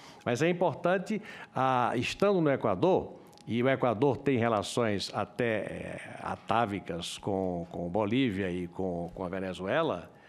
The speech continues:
e acho que agora cada vez mais com Peru e com Colômbia,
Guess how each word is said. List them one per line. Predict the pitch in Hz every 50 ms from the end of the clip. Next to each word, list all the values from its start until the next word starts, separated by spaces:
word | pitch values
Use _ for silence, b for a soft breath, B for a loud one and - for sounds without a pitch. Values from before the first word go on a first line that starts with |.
| B B B B
e | - 117 117 117 117
acho | - 123 131 135 127 - - 123
que | - - 131
agora | 120 110 92 113 127 127 123
cada | - 127 113 113 104
vez | 95 107 135 127 113 98
mais | 98 110 127 135 127 110 - -
com | - 110 107
Peru | 98 - - 123 117 110 113 139 151 131 - B B B B
e | -
com | 101 - 110 95
Colômbia, | - 98 92 98 127 170 180 147 120 101 90